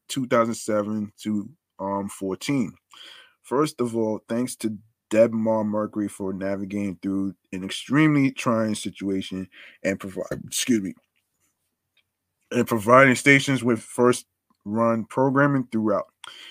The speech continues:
said Frank, um, Sika, E V P programming, uh, Fox Television Stations. Secondly, Sherry is the perfect choice for this. Her appeal to our audience is ch-,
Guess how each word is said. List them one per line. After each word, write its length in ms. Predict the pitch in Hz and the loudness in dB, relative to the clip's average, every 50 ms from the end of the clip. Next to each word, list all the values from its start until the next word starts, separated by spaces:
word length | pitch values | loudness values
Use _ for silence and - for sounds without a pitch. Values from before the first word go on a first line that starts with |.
| - - _ | -20 -20 _
said 320 | - - - 95 95 98 - | -14 -8 -4 -4 -2 -4 -4
Frank, 380 | - - - 113 120 123 - _ _ _ - | -8 -8 -6 -4 -4 -4 -6 _ _ _ -10
um, 320 | 110 104 101 101 98 98 - _ _ _ _ _ _ _ _ _ _ _ _ _ _ _ _ _ _ _ _ _ _ _ _ _ _ _ _ _ | -8 -8 -6 -8 -8 -10 -14 _ _ _ _ _ _ _ _ _ _ _ _ _ _ _ _ _ _ _ _ _ _ _ _ _ _ _ _ _
Sika, 540 | - - - - 135 120 - - 82 69 - - _ _ _ _ _ _ _ _ _ _ _ _ _ _ _ _ _ | -14 -12 -6 -2 -2 -2 -2 -4 -10 -10 -10 -14 _ _ _ _ _ _ _ _ _ _ _ _ _ _ _ _ _
E 160 | 113 131 135 135 | 0 2 2 4
V 160 | 120 131 113 | 2 0 -2
P 280 | - - 117 101 98 | -2 -2 -2 -2 -2
programming, 720 | 85 - - - 127 127 117 117 110 101 95 87 82 85 - _ _ _ _ _ _ _ _ _ _ _ _ _ _ _ _ _ _ _ _ _ _ _ | -4 -6 -2 0 0 0 0 0 -2 -4 -6 -8 -12 -16 -18 _ _ _ _ _ _ _ _ _ _ _ _ _ _ _ _ _ _ _ _ _ _ _
uh, 300 | 98 98 98 95 95 95 | -4 -2 -2 0 0 -2
Fox 600 | 95 - - - - 120 127 127 113 - - - - | -2 -4 -8 -4 2 6 6 6 6 4 0 -8 -4
Television 720 | - 135 123 120 120 110 113 113 101 101 113 113 110 101 | 0 2 4 4 4 2 0 -2 -2 -2 -4 -4 -4 -6
Stations. 640 | - - - 107 104 101 - - 90 87 87 - - _ _ | -6 -6 -4 -4 -4 -4 -4 -8 -14 -16 -16 -18 -20 _ _
Secondly, 500 | - - - 139 143 143 151 151 147 139 | -8 -4 -2 -2 0 0 0 0 0 0
Sherry 640 | 135 - - - - - 120 123 123 123 123 123 | -2 -2 -6 -8 -6 -2 -2 0 2 2 0 0
is 320 | 107 85 113 113 113 113 - _ | 0 0 0 0 0 -2 -4 _
the 80 | - 110 | -12 -10
perfect 420 | - - 120 117 110 - 113 104 | -6 -4 -4 -4 -4 -4 -6 -8
choice 300 | - - 113 107 104 - | -6 -4 -4 -2 -2 -4
for 140 | - - 98 | -6 -10 -10
this. 340 | 90 98 95 90 - - - _ - - - - - _ - | -6 -6 -6 -6 -6 -8 -14 _ -20 -20 -20 -20 -20 _ -8
Her 120 | 92 95 | -6 -6
appeal 380 | 92 - - - 120 127 135 127 | -6 -6 -2 0 2 4 4 2
to 360 | 120 - - 123 117 117 110 - | 0 -2 -2 0 0 0 0 0
our 220 | 95 101 98 98 | 0 0 2 2
audience 500 | 101 107 110 113 120 123 120 120 117 - | 2 2 2 2 2 2 2 0 0 -2
is 220 | - 107 101 - | -4 -6 -6 -8
ch-, 240 | - - - - - | -8 -10 -10 -10 -10